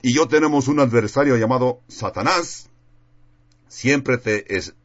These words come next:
nos está acusando, siempre nos está acusando. Y Jesús le dice al, a Dios Padre, "Padre,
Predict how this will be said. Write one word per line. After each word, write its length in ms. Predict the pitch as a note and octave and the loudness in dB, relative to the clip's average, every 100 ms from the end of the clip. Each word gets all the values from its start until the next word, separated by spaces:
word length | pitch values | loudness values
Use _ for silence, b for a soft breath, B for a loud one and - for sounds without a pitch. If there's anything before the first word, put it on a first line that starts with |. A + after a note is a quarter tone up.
| - | -4
nos 280 | B2 C3 A2+ | 0 0 0
está 400 | G2 - D3 - - | -6 -4 -4 -4 -6
acusando, 1200 | F#2+ - F#2 E2 - D#3 D#3 A2+ F#2+ E2 D2 B B B | -6 -8 -20 -16 -4 -2 0 -2 -4 -10 -12 B B B
siempre 260 | C#3 C#3 | -4 -2
nos 120 | B2 | -6
está 340 | G2 - A2+ _ | -6 -6 -8 _
acusando. 800 | G#2 G#2+ G#2 G#2 F3 D#3 A#2+ G#2 - B B B | -6 -6 -8 -8 -6 -4 -4 -6 -12 B B B
Y 300 | A2+ A2+ G2 | -4 -4 -4
Jesús 320 | G#2+ D3 D3+ | -4 -4 0
le 100 | C#3 | 0
dice 220 | C3+ B2 | 2 2
al, 200 | A2 F#2+ - | 0 -2 -6
a 80 | |
Dios 180 | A2 A2+ | -6 -4
Padre, 360 | A2 G#2 G2 F#2 b - | -2 -2 -2 -6 b -4
"Padre, 460 | A#2 A#2+ A#2+ A#2 | 0 0 -2 -4